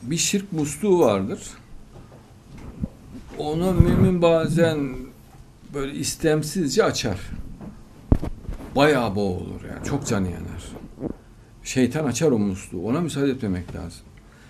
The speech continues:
Şirk musluğu açıldı mı acayip boğulur insan. Dikkati de dağılırsa o musluk daha da beter akmaya başlar.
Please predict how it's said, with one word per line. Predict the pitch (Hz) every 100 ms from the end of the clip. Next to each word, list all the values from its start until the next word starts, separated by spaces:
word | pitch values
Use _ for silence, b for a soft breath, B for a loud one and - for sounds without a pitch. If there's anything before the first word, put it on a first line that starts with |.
| B B
Şirk | - - 214 -
musluğu | 131 - 147
açıldı | - 156 131
mı | 110
acayip | 170 165 160
boğulur | 135 120 104
insan. | 95 92 - 85 - B B B B -
Dikkati | 143 170 165 175
de | 160
dağılırsa | 160 160 214 226 -
o | 165
musluk | 156 151 175 -
daha | 143 160
da | 156 113
beter | 107 107 98 - - 107
akmaya | - 110 104 95
başlar. | 87 85 -